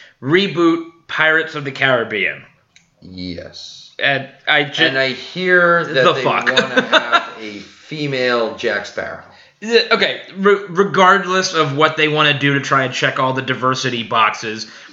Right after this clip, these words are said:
Speaker 1: the last Pirates of the Caribbean movie literally just came out a year ago. And it, it's too, it doesn't need a reboot.
Speaker 2: Yeah, why would
Speaker 1: Stop!
Speaker 2: you reboot it? Why?
Speaker 1: It
Speaker 2: Why?
Speaker 1: makes no fucking sense.
Speaker 2: Yeah, they're, they're,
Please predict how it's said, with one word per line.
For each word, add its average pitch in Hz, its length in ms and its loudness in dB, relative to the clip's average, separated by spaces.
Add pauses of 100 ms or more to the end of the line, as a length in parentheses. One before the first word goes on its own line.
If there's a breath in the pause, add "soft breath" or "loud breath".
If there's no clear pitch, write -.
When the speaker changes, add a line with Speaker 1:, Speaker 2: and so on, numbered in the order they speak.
Speaker 1:
the 214 140 2
last 285 300 2
Pirates 254 320 2
of 240 40 -4
the 240 80 0
Caribbean 233 480 2
movie 196 240 0
literally 233 260 2
just 214 180 2
came 214 180 0
out 214 180 4
a 190 40 2
year 208 240 4
ago. 143 360 0 (500 loud breath)
And 180 240 2 (200)
it, 156 200 -12 (540)
it's - 240 0
too, 277 440 0 (460 loud breath)
it 208 200 0
doesn't 247 420 2
need 233 420 -2
a - 40 -2
reboot. 196 840 0
Speaker 2:
Yeah, 135 260 4
why 120 240 4
would 147 60 0
Speaker 1:
Stop! 233 720 2
Speaker 2:
you 127 60 -6
reboot 262 100 -8
it? 87 260 -8
Why? 104 480 2 (140)
Speaker 1:
It - 80 -4
Speaker 2:
Why? 254 180 4
Speaker 1:
makes 254 220 2
no 247 100 2
fucking 220 440 0
sense. 214 360 0
Speaker 2:
Yeah, 151 320 4
they're, 143 240 0
they're, 135 240 -6